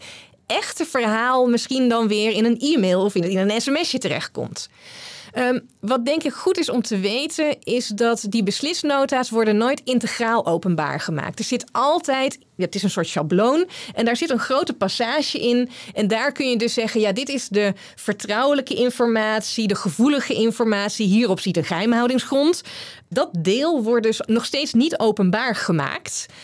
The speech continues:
En dat leidt er bij mij wel voor dat ik niet zo huiverig ben voor tweede informatiestromen.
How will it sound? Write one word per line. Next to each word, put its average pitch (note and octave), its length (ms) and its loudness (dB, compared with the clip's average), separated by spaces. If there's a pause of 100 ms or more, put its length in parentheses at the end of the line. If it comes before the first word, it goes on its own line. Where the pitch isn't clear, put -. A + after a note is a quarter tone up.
(340)
En B3 340 0 (560)
dat C#4 240 0
leidt C4 220 2
er A3 60 -2
bij G#3+ 100 2
mij A3+ 220 2
wel C4 120 2
voor B3+ 220 0
dat A#3+ 120 0
ik A3+ 60 0
niet C#4 160 0
zo A#3 140 2
huiverig A#3 640 0
ben G#3+ 420 2
voor G3 400 0
tweede A3+ 400 0
informatiestromen. A#3 1500 0